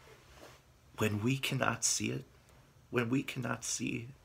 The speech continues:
the fruit that God is producing in our lives, but others can, I just wanna encourage you to keep going. I want you to keep going through everything that's going on. And I just wanna end with that.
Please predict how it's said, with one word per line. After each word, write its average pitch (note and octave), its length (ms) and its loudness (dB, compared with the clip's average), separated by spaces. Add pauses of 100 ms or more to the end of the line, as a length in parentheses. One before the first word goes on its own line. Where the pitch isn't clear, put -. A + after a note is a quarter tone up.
(220)
the - 80 -6
fruit - 440 -2
that A2 180 -2
God A2 300 0
is A2 120 -6
producing A2 480 -2
in A2 60 0
our G2+ 160 -2
lives, A2 480 0 (420)
but A#2+ 140 6
others A#2+ 400 2
can, B2 400 -2 (1800)
I C3+ 140 6
just D3 240 4
wanna A#2 160 2
encourage C3+ 440 0
you - 200 -4 (1080)
to - 80 -4
keep C3 300 2
going. A2+ 260 2 (640)
I - 20 0
want B2 220 4
you A#2 80 6
to A2 60 0
keep C#3 260 2
going A2 380 4
through F#2+ 240 2
everything A2+ 440 2
that's G2+ 200 -2
going E2+ 280 -4
on. - 260 -12 (1300)
And F#2 380 2
I G#2+ 100 4
just A2+ 240 4
wanna G2 220 4
end E2+ 180 0
with D#2+ 220 -4
that. - 260 -8